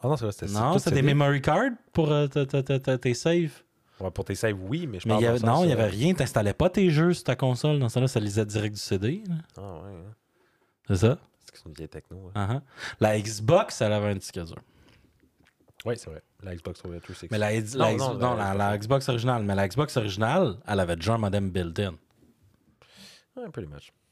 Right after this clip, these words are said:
Speaker 1: Mais bon, ça fait vraiment le tour de cette nouvelle. Euh, sinon, on, en, on va sauter à la moins bonne de la soirée, qui est, ben, la moins bonne. La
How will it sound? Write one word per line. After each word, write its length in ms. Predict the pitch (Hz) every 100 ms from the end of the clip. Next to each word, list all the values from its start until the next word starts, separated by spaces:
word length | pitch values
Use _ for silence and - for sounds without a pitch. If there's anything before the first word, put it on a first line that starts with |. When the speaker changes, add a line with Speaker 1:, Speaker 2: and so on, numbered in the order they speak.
| _ _ _ _ _ _ - - - -
Speaker 1:
Mais 80 | 208
bon, 140 | 143
ça 100 | -
fait 100 | 143
vraiment 180 | 170 202
le 100 | 175
tour 180 | 139 208
de 60 |
cette 240 | 151 151 117
nouvelle. 480 | 131 120 185 185 104
Euh, 300 | 90 87 85
sinon, 260 | 120 165
on, 160 | 156 110
en, 180 | 131 143
on 100 | 110
va 140 | 104 147
sauter 380 | - 120 - 156
à 140 | 110
la 240 | 120 120
moins 240 | 104 117 156
bonne 360 | 165 240 143
de 100 | 87 95
la 80 |
soirée, 400 | 92 101 90 139 156 -
qui 360 | - 113 117 101
est, 40 |
ben, 180 | 85 80
la 80 | 78
moins 140 | 80
bonne. 200 | 80 80 - -
La 400 | 90 92 92